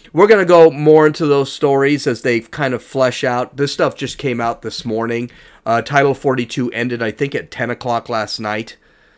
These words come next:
So I don't have a lot on that stuff. I, I'd rather just get into some of the fun stuff. But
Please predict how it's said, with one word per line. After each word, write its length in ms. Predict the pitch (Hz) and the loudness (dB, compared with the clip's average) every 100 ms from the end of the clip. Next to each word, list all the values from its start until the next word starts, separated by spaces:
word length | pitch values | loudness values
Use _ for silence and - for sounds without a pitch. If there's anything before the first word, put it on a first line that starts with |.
| _ | _
So 300 | - - 139 135 | -10 2 2 4
I 140 | 160 | 4
don't 140 | 170 | 4
have 180 | 147 143 | 2 0
a 60 | 123 | 0
lot 340 | 113 120 127 | -2 0 0
on 160 | 127 123 | 0 -2
that 240 | 123 123 | -2 -4
stuff. 380 | - 131 123 127 | -6 -4 -4 -4
I, 100 | 113 113 | -6 -6
I'd 140 | 117 | -2
rather 240 | 135 127 | 0 0
just 260 | 113 110 - | -4 -10 -6
get 200 | 127 127 | -6 -4
into 300 | 120 113 117 | -10 -8 -8
some 260 | - 123 117 | -4 -4 -2
of 80 | |
the 140 | 110 101 | -4 -6
fun 320 | - 123 117 | -6 -6 -6
stuff. 400 | - 123 117 - _ _ _ - - - - | -6 -8 -8 -12 _ _ _ -20 -20 -20 -4
But 380 | 143 135 135 | 2 2 0